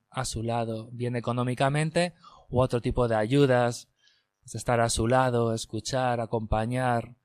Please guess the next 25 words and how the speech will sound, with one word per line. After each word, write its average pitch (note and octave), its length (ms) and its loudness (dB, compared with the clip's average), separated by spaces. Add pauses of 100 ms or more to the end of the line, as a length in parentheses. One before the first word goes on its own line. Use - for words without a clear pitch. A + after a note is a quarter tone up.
(280)
todo B2+ 200 4
lo A#2+ 80 4
que B2 80 0
se A2+ 120 0
puede A#2 200 6
hacer A#2 260 2
en A#2 100 0
familia, A#2 540 2
¿verdad? A2+ 260 0
Las A2+ 120 -2
familias A2+ 440 0
como G#2+ 260 0
cauce A#2+ 460 4
del A2+ 180 4
amor A#2 320 6
de A2+ 140 2
Dios C3 260 4
para A2+ 220 4
llegar A2 260 6
a A#2+ 60 8
otras B2 260 2
familias A#2+ 500 2
que B2 140 0
lo A2+ 140 4
necesitan. A2 880 -2